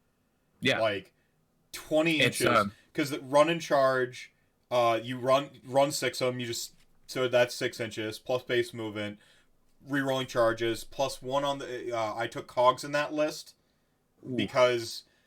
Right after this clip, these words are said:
Speaker 2: you can run and charge. Uh, I believe they got plus one run on the War Scroll for, or no, Beast, uh, uh, uh, Ungor do, uh, Bestigors do not.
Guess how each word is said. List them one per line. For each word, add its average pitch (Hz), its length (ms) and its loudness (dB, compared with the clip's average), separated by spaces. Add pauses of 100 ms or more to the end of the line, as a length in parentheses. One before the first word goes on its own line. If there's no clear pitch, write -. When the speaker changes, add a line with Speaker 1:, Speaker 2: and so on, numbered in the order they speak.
(180)
Speaker 2:
you 127 220 -10
can 135 160 -10
run 123 260 2
and 127 140 -4
charge. 120 680 0
Uh, 123 80 -2
I 120 80 2
believe 123 240 -8
they 131 100 -4
got 123 220 0
plus 127 260 -4
one 131 200 -4
run 123 200 2
on 120 220 -2
the 117 80 -6
War 113 260 -2
Scroll 120 420 -6
for, 107 640 -8 (880)
or 123 80 -10
no, 120 140 0 (140)
Beast, 185 280 0
uh, 147 200 8 (100)
uh, 120 360 2 (340)
uh, 98 320 -4 (340)
Ungor 156 400 4
do, 92 340 -6 (340)
uh, 107 180 -2
Bestigors 113 640 0
do 101 120 -12
not. 85 340 -10